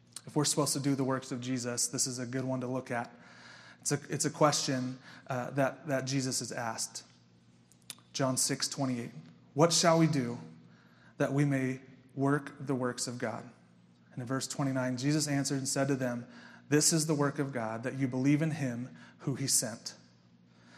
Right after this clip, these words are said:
You guys, Jesus is saying, "You follow me and I'll prepare you. You follow me and I'll do and give you what's needed to do." He's already paid it all for us.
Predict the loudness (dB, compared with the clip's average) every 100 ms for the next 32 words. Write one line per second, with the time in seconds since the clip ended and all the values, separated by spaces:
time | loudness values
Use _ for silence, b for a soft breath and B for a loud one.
0 | B 0 2 4 8 8 8 4 4 4
1 | 2 0 B B B B B _ _ _
2 | -20 2 6 6 6 6 6 4 2 -2
3 | -8 -18 -10 -4 -2 -2 -6 -4 -4 -8
4 | -14 -20 -20 -20 _ _ b b b b
5 | 0 2 4 6 4 2 0 -4 -8 B
6 | B B 0 2 4 4 4 2 -2 -4
7 | 2 2 4 2 0 0 -2 -2 -4 -6
8 | -8 -10 -14 -20 -20 B B B B B
9 | B B 4 6 8 8 8 8 6 4
10 | 4 -4 -4 -4 -6 -8